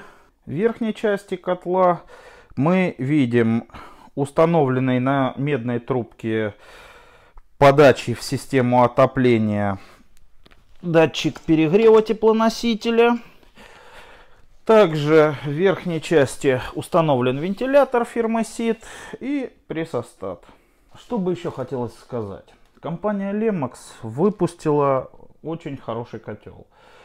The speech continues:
Качество сборки и его функционал я бы оценил на твёрдую пятёрку,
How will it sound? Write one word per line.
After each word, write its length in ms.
Качество 500
сборки 460
и 100
его 220
функционал 920
я 260
бы 180
оценил 540
на 160
твёрдую 500
пятёрку, 720